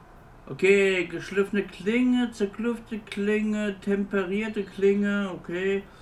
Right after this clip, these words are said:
Ausbrechende Ge-, äh, Schwertgefäß oder ausdauernde, okay, also, ne, das ist so der Verteidigungspunkt. So, Energietransfer, umzingelt, edle Taten, das ist ein neuer Perk.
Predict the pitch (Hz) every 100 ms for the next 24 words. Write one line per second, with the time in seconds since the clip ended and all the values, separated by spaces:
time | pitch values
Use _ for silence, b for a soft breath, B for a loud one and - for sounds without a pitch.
0 | B B B B - - 170 180 - 180
1 | 180 - 175 170 151 151 139 123 143 139
2 | 170 202 208 202 190 - 180 180 185 180
3 | - 160 143 139 156 165 156 156 147 -
4 | 139 151 135 131 135 123 120 117 104 143
5 | 208 226 196 160 - 151 143 139 139 131
6 | 131 127 120 123 - 110 - 143 135 151
7 | 160 196 202 196 185 - 180 180 180 180
8 | B B - 139 139 190 220 240 233 226
9 | - - B B B B 165 220 220 220
10 | 202 170 170 165 160 135 127 117 170 226
11 | 214 214 202 175 175 165 - 147 127 113
12 | 107